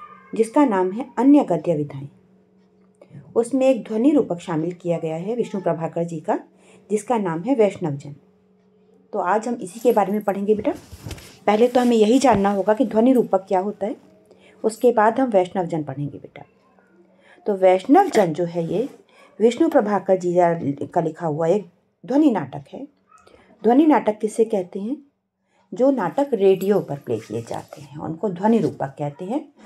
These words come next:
क्योंकि उनके लिए पात्रों की ज़रूरत नहीं होती है, उसमें केवल साउंड सुनाई देता है आपको, वो ऑडियो प्ले होता है, विजुअल प्ले नहीं होता है बेटे। यानी कि रेडियो के लिए ही तैयार किए जाते हैं, रेडियो के लिए लिखे जाते हैं ये।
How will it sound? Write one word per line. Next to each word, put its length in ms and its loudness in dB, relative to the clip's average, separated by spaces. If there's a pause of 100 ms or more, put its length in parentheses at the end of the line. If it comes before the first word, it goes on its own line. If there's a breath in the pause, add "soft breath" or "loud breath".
(200 loud breath)
क्योंकि 260 -2
उनके 280 0
लिए 100 2
पात्रों 480 4
की 120 0
ज़रूरत 340 0
नहीं 220 -2
होती 320 -6
है, 140 -4 (440 loud breath)
उसमें 220 -2
केवल 160 6
साउंड 400 4
सुनाई 320 4
देता 260 0
है 60 -2
आपको, 380 2 (1120)
वो 240 -4
ऑडियो 340 4
प्ले 180 2
होता 300 -4
है, 100 0
विजुअल 340 0
प्ले 180 -2
नहीं 320 -4
होता 280 -10
है 60 -12
बेटे। 340 -16 (560 soft breath)
यानी 120 -4
कि 140 0
रेडियो 380 4
के 100 4
लिए 160 2
ही 80 0
तैयार 440 4
किए 100 0
जाते 260 -2
हैं, 120 0
रेडियो 300 2
के 120 -6
लिए 200 -2
लिखे 280 0
जाते 320 -12
हैं 220 -14
ये। 140 -16